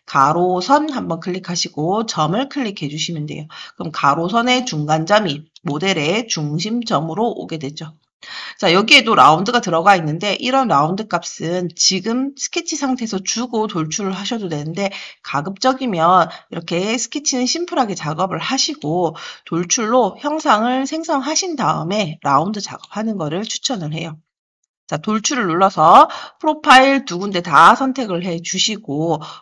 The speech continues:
범위 유형을 모두로 두시면 돼요. 그리고 잘라내기 되어 있으니까 전체가 관통이 되겠죠. 확인 눌러주시면 돼요.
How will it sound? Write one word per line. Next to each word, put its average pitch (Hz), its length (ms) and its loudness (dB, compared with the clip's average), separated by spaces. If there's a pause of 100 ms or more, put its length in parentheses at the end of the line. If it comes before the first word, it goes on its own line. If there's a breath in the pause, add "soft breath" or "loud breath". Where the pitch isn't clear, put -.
(160 loud breath)
범위 196 540 0
유형을 165 640 0
모두로 254 840 -2
두시면 156 340 -6
돼요. 151 160 -14 (480)
그리고 156 260 -8
잘라내기 196 840 2
되어 170 200 -2
있으니까 151 560 -8
전체가 180 760 4
관통이 165 500 -6
되겠죠. 156 400 -10 (480 loud breath)
확인 311 280 0
눌러주시면 165 640 -4
돼요. 160 540 4